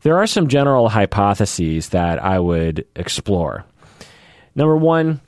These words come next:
it's possible that you, you were born with or somehow developed a weaker sense of love for others,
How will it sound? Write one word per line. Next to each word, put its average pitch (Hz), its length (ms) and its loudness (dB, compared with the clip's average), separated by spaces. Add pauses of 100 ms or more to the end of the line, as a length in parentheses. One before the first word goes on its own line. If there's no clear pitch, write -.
(220)
it's 147 160 -2
possible 170 520 -2
that 139 80 0
you, 131 140 0
you 120 240 0
were 143 120 2
born 123 420 0
with 127 340 0
or 87 160 0
somehow 120 360 0
developed 95 580 -2
a 98 80 -4
weaker 120 360 0
sense 92 380 -2
of 87 200 -4
love 90 460 0
for 80 300 -6
others, 76 580 -6